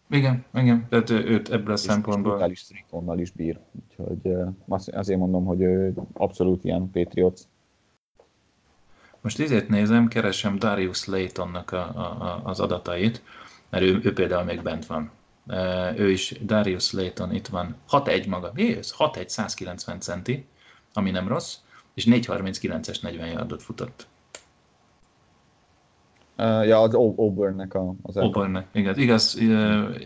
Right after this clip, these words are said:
Speaker 1: hét másodperces trikon, tehát nem a legacélosabb, meg azért, az olyan túl, túl sokat nem is foglalkoztatták, egy touchdown, öt touchdown, öt touchdown, de Detroit Lions Marvin Jones-ához hasonlítják valahol.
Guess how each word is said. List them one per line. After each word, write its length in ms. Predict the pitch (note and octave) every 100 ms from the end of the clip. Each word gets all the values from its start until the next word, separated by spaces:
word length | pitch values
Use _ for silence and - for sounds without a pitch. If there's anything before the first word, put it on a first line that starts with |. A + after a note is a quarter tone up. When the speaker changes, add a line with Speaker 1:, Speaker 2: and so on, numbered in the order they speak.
| - D#2+
Speaker 1:
hét 420 | D#2 F2+ A#2+ A#2+ A2+
másodperces 640 | G#2 - - G#2+ - G#2
trikon, 380 | - G#2 - A2
tehát 180 | G2+ G2
nem 120 | G2+
a 80 | G2
legacélosabb, 920 | G2 F#2+ - G2+ - G2+ G2+ - G2+
meg 200 | G2+ F#2+
azért, 280 | F#2 F#2+ F#2
az 220 | F2+ G2
olyan 220 | G2 G2
túl, 400 | - G#2+ G2+ G2
túl 160 | - G#2+
sokat 320 | G2+ F#2+ F#2+
nem 100 | G2
is 100 | F#2+
foglalkoztatták, 920 | - G2 F#2 F#2 F#2+ - - G2 F#2+ F#2
egy 120 | -
touchdown, 400 | - F#2+ F#2+ F#2
öt 120 | F#2+
touchdown, 420 | - F#2+ G2+ F#2
öt 120 | F#2
touchdown, 520 | - G2+ G2 G#2 A2 A2+ - - - - - -
de 440 | G2 G2 F#2+ F#2 - - - F#2
Detroit 440 | G2+ A2 A2 G2 G#2
Lions 340 | F#2 F#2 F#2
Marvin 320 | F#2+ F2+ F2+ F2+
Jones-ához 540 | F#2 F2+ - F2+ E2+
hasonlítják 760 | - - F#2 F2 E2+ - F2+ -
valahol. 600 | F2+ F2 F2+ F2+ F#2+